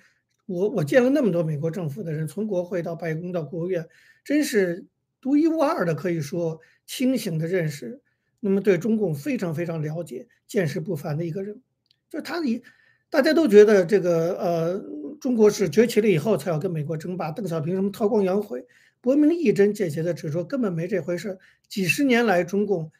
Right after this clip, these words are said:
就在一步一步地准备跟美国争霸。那么习近平呢，只是加快了进程，后来我们才开始说习近平是总加速师啊等等，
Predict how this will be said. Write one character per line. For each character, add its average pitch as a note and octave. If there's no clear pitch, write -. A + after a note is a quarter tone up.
就 G#3+
在 E3+
一 D#3+
步 G3+
一 F3
步 F3
地 E3
准 D#3
备 D#3+
跟 F3
美 E3
国 D#3+
争 E3
霸。 E3+
那 B3
么 G3
习 A#3
近 B3
平 G3
呢， A3
只 F#3
是 D3
加 A3
快 G3+
了 F#3+
进 F#3+
程， A3+
后 D4
来 G#3+
我 B3
们 F#3+
才 E3
开 F#3
始 E3
说 E3+
习 -
近 E3+
平 D#3+
是 F3
总 D#3
加 F#3
速 F3+
师 E3+
啊 F3
等 E3+
等， G3